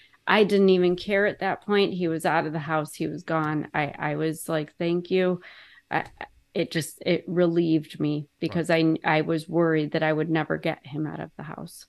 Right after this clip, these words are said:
Speaker 2: Yeah.
Speaker 1: So.
Speaker 2: Wow. Um,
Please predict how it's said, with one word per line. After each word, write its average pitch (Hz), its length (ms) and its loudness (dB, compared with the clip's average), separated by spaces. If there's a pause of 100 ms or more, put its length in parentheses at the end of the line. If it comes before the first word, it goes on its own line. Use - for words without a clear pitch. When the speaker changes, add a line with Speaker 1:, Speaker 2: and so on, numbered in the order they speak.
(140)
Speaker 2:
Yeah. 214 100 -10
Speaker 1:
So. - 220 -6 (1600)
Speaker 2:
Wow. 113 320 -4 (340)
Um, 113 380 -4